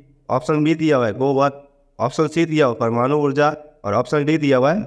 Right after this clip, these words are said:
कोयला। इस क्वेश्चन का आप आंसर आप हमें कमेंट बॉक्स में कमेंट करके जरूर बताएंगे और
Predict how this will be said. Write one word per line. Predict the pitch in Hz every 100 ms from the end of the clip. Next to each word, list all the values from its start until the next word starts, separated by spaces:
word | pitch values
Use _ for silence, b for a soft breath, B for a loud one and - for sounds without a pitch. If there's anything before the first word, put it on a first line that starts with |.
| - _ -
कोयला। | 113 - - - _ _ _ _ _ _ _ _ _ _ -
इस | 185
क्वेश्चन | 190 180 247
का | 156 139
आप | 147 - -
आंसर | 139 131 135 - 123
आप | 135
हमें | 143 143 139 - _ _ 131
कमेंट | 147 175
बॉक्स | 151 131 135
में | 143 143
कमेंट | 131 147 143
करके | 131 131
जरूर | 139 147
बताएंगे | 135 123 123 127 - _ _ _ -
और | 104